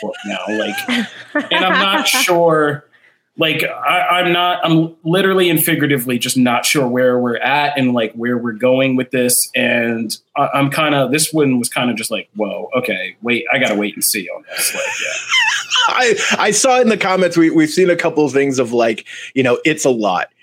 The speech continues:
Speaker 3: And it is. It is absolutely a lot. If you're looking for a more,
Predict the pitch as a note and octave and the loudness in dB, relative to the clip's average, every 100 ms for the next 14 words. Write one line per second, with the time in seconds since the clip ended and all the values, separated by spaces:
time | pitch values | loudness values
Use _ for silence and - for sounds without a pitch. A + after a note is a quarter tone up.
0 | _ F3+ F3 D#3 C#3+ F#2+ - - _ _ | _ 0 2 4 4 2 -4 -10 _ _
1 | - - D#3 D#3 - C3 - - B2+ B2 | -8 0 0 0 -2 -2 -2 -2 0 2
2 | C3 G2+ F2+ D#2+ - C#3+ B2+ C#3+ C#3+ D#3 | 0 -2 -4 -6 -2 -2 2 2 4 4
3 | G#3 F#3 D#3+ C#3 C3 B2+ B2+ B2 A#2 A#2 | 2 2 2 4 4 4 4 4 4 -2